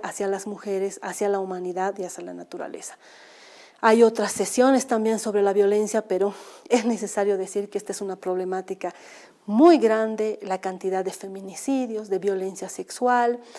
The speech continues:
hacia las mujeres principalmente, hacia las niñas, también hacia los niños, que hacen que se genere una cultura de la violencia hacia todas las personas, abuelitas, abuelitos,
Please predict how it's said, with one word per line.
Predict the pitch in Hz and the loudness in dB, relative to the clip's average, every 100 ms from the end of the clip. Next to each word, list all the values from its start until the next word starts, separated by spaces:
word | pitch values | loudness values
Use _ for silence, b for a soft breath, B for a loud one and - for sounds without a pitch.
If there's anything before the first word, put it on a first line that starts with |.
| B B B | B B B
hacia | 240 240 233 | 6 6 0
las | 208 | -2
mujeres | 214 196 202 196 196 | -6 -4 -4 -4 -6
principalmente, | 196 190 - 190 196 220 220 220 - | -12 -12 -10 -8 -6 -6 -6 -8 -8
hacia | 226 - | -6 -2
las | 226 214 | -2 -2
niñas, | 240 240 233 - | -4 -4 -8 -6
también | 226 226 254 320 330 - | -4 -2 2 4 4 2
hacia | - - 202 | -8 -8 -6
los | 196 202 | -6 -8
niños, | 233 220 294 311 B B B B | -8 -4 -4 -4 B B B B
que | - 311 | 6 8
hacen | 330 330 294 | 8 6 4
que | 269 | 0
se | 240 | -2
genere | 269 269 294 | 0 2 2
una | 285 262 | 2 2
cultura | 277 262 - 349 311 | 0 2 8 10 10
de | 269 | 8
la | 262 | 4
violencia | 262 269 302 311 302 320 | 2 2 4 4 4 2
hacia | 302 320 330 | 2 0 2
todas | 427 453 320 | 2 4 4
las | 285 - | 0 -2
personas, | 277 - 415 359 226 - | -6 -2 2 2 0 -4
abuelitas, | 196 202 196 247 247 - 214 214 | -4 -2 -2 -2 -4 -6 -8 -6
abuelitos, | 180 190 196 269 254 - 226 226 | -6 -6 -2 -2 -2 -2 -2 -2